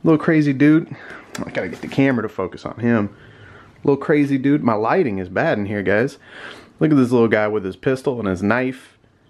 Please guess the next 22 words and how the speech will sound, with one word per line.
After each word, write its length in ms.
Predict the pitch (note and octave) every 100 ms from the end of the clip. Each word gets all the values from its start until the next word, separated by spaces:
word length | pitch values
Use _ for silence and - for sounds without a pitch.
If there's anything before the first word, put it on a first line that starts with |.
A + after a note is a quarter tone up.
| -
and 120 | F#2+
his 140 | F2
mustache 560 | G2+ A2 B2+ C#3 B2+ B2+
just 200 | - G#2
ready 520 | G2+ C3 B2 A2+ A#2 _ _ -
to 140 | A2+
mess 400 | G2+ A2+ G#2+ -
stuff 500 | - - G2+ G2 - -
up. 260 | G2 -
But 120 | -
then 120 | B2+ A#2
I 60 |
noticed 360 | A#2 A#2 G#2 -
on 120 | G#2+
the 40 |
back, 440 | G2+ A2+ B2+ A#2+ - _ _ _ _ _ _ _
there's 180 | F#2+ F2+
a 60 |
little 260 | G2+ G#2+ F#2+
logo 500 | A2+ C#3+ D#3 C#3 B2+
here. 500 | B2+ C3 B2+ D#3 D#3+ _ _ _ _ _ _ _ - -
Tannenberg 760 | - D3 D3+ C#3+ D3 D3 D3